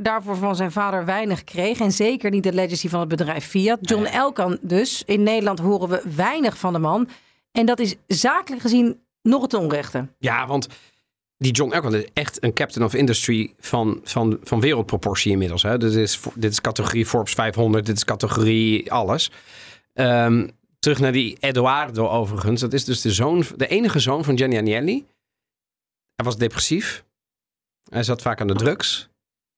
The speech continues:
Speaker 2: Ehm, hij heeft nog een blauwe maandag van een functie bij Juventus gehad en zo. Maar je zag dat, je merkte dus achteraf dat zijn vader dat vertrouwen niet gaf. En hij heeft dus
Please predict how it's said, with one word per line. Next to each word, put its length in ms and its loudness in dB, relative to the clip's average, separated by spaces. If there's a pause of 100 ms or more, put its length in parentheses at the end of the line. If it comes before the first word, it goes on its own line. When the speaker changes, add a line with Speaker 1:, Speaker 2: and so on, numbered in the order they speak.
(340)
Speaker 2:
Ehm, 960 0 (580)
hij 140 -8
heeft 140 -8
nog 100 -2
een 80 -2
blauwe 260 2
maandag 260 0
van 100 0
een 60 2
functie 320 0
bij 100 2
Juventus 360 2
gehad 180 -4
en 80 2
zo. 160 0
Maar 360 -2 (260)
je 140 2
zag 220 0
dat, 160 -4 (120)
je 140 2
merkte 360 2
dus 180 0
achteraf 360 -2
dat 100 -2
zijn 140 0
vader 480 0
dat 240 -4
vertrouwen 420 0
niet 140 -2
gaf. 180 -2
En 60 -4
hij 160 0
heeft 180 -4
dus 220 0